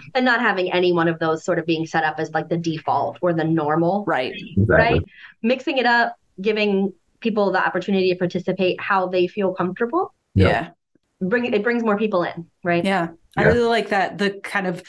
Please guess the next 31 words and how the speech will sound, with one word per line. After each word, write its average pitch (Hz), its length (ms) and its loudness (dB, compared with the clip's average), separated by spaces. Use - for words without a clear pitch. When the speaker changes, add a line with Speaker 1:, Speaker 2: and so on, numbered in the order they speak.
Speaker 2:
giving 254 300 0
people 202 800 -2
the 196 80 0
ability 185 380 0
to 180 60 -2
have 170 260 -4
control 165 520 -4
over 156 540 -2
themselves 185 560 -2
in 190 100 0
the 160 100 -2
space, - 480 -4
right? 170 420 -4
So - 180 -6
being 202 340 -2
able 202 160 0
to 185 100 -2
do 180 200 -2
what 165 160 -4
they 160 100 -2
need 156 260 -2
to 170 100 -6
do 143 200 -4
in 120 80 -6
order 156 200 -2
to 165 80 -2
be 143 200 -4
there. 147 340 -2
Speaker 1:
Yeah. 277 140 -2
Speaker 2:
Uh, 180 420 -2
that's, - 540 -6